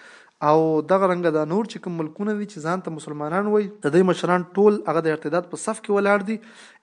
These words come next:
اسلام نه وتلي دي، لحاظه د دوی اطاعت نشته دی. بیا دا یو لفظ د اطاعت په باره کې استعمالیږي. مسلم روایت کې راغلی دی، نبي علیه الصلاة والسلام فرمایي: "إذا أمرتكم بأمر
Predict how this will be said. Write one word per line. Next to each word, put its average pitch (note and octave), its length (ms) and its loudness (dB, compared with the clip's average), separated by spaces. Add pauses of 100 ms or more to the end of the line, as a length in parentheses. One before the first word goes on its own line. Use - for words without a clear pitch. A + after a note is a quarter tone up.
(120)
اسلام G3+ 380 0
نه F3 100 -2
وتلي A3+ 460 -2
دي، A#3 80 -4 (460)
لحاظه G3 500 0
د D#3+ 100 -4
دوی G3 80 -2 (120)
اطاعت E3+ 360 -4 (160)
نشته D#3+ 380 -8
دی. C#3 100 2 (480)
بیا A#3+ 140 12
دا A#3 100 4
یو G#3+ 160 4
لفظ A#3 340 -4
د G3 120 2
اطاعت G#3+ 280 0
په G3 140 -2
باره F#3+ 220 0
کې F3+ 360 -8
استعمالیږي. F3+ 1000 -2
مسلم F3+ 340 -2
روایت F3 240 0
کې D#3+ 140 -2
راغلی F3+ 340 0
دی، D#3+ 120 -6
نبي D#3+ 220 -2
علیه D3+ 200 -4
الصلاة E3 260 -6
والسلام D#3 300 -6
فرمایي: E3+ 280 -6 (140)
"إذا D#3 160 -2 (100)
أمرتكم E3+ 560 -4
بأمر G#3 480 0